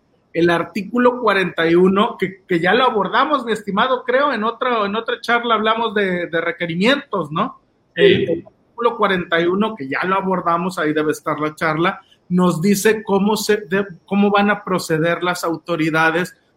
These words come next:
Speaker 1: cuando un contribuyente sea omiso en la presentación de declaraciones. Y nos dice que procederán imponiendo multa y requiriendo, y podrán requerir hasta en tres ocasiones.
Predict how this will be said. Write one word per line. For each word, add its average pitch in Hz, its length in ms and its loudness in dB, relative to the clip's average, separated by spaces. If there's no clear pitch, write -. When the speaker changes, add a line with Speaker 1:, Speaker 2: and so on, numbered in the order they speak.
Speaker 1:
cuando 170 280 -2
un 170 120 -2
contribuyente 160 840 -2
sea 165 220 -4
omiso 175 460 0
en 151 120 -2
la 135 160 -4
presentación 131 680 -8
de 127 120 -2
declaraciones. 113 880 -10
Y 190 140 2
nos 185 240 4
dice 214 320 4
que 240 100 2
procederán 196 920 0
imponiendo 143 800 -4
multa 233 760 2
y 202 380 4
requiriendo, 190 1200 0
y 170 120 -8
podrán 175 400 -4
requerir 185 500 0
hasta 165 200 -2
en 131 120 -6
tres 139 220 -8
ocasiones. 202 680 -2